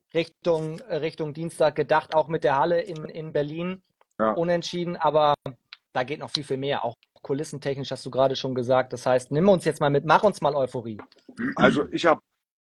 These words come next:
Speaker 2: gestern noch eine Nachricht vom D A B bekommen. Kretsche, wenn du Karten brauchst für morgen, okay, aber Dienstag keine Chance.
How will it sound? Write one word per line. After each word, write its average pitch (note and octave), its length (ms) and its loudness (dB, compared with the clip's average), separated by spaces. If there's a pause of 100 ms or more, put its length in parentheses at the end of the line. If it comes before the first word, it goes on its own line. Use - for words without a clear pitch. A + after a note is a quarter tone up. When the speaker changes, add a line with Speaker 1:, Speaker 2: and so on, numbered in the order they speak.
(340)
Speaker 2:
gestern F#3 320 6
noch E3 100 6
eine D#3+ 100 4
Nachricht D3+ 360 4
vom C3+ 180 4
D C#3 160 6
A C#3 80 10
B C3 220 6
bekommen. D3+ 480 2 (320)
Kretsche, E3 360 2
wenn C#3+ 140 2
du C#3+ 80 -2
Karten D3 460 2
brauchst C#3 520 2
für C3+ 300 4
morgen, E3 800 6 (340)
okay, E3 580 4 (760)
aber C3 200 0
Dienstag B2 880 -4
keine A2+ 240 0
Chance. - 460 -14